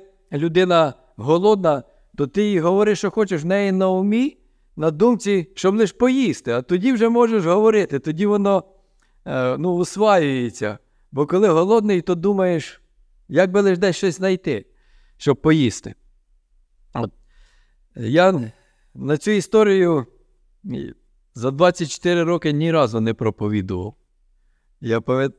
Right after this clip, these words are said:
я це добре пам'ятаю. Е, це записано, на, як Ісус Христос нагодував п'ять тисяч людей,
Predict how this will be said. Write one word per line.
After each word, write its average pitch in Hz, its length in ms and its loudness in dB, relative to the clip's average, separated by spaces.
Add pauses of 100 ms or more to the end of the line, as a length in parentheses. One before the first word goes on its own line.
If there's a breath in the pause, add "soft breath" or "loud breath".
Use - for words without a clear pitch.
(100)
я 131 180 2
це 143 180 -2
добре 147 300 2
пам'ятаю. 113 680 -2 (1120)
Е, 107 460 -4 (220)
це 143 140 -4
записано, 160 680 0 (800)
на, 131 340 -2 (160)
як 143 300 0
Ісус 160 280 -4
Христос 160 440 -2
нагодував 147 580 -2
п'ять 185 260 2
тисяч 165 400 -2
людей, 185 480 0